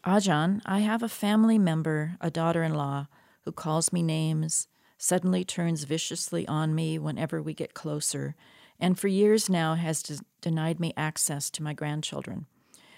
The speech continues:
There is mental illness. My only son has withdrawn.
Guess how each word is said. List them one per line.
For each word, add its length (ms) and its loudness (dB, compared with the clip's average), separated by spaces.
There 160 2
is 160 2
mental 400 2
illness. 640 0
My 180 -6
only 340 4
son 360 0
has 260 -4
withdrawn. 600 -6